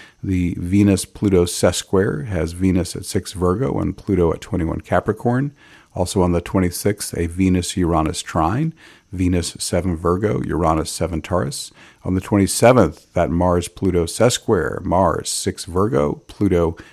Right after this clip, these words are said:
twenty-one Capricorn, and finally on the twenty-eighth,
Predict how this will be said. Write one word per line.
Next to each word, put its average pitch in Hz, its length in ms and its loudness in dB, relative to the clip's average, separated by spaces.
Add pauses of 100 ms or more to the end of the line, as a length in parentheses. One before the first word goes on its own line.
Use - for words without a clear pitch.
(120)
twenty-one 80 400 -4
Capricorn, 92 680 0
and 85 160 -8
finally 82 440 -2
on 78 100 -6
the 76 80 -6
twenty-eighth, 80 600 -4